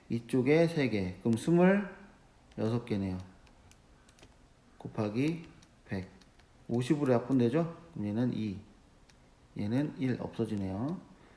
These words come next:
그럼 오십, 아, 육, 이십육 곱하기 이니까 오십이 퍼센트.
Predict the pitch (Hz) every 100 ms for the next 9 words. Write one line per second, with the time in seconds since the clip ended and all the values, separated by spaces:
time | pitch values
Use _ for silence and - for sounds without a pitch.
0 | - 113 110 120 143 165 160 - - -
1 | - - 117 113 127 127 127 131 147 156
2 | 151 131 - 135 123 113 117 113 - 123
3 | 107 117 117 156 165 - - - - -
4 | - - - - 104 101 98 - 120 123
5 | 113 90 - 104 98 98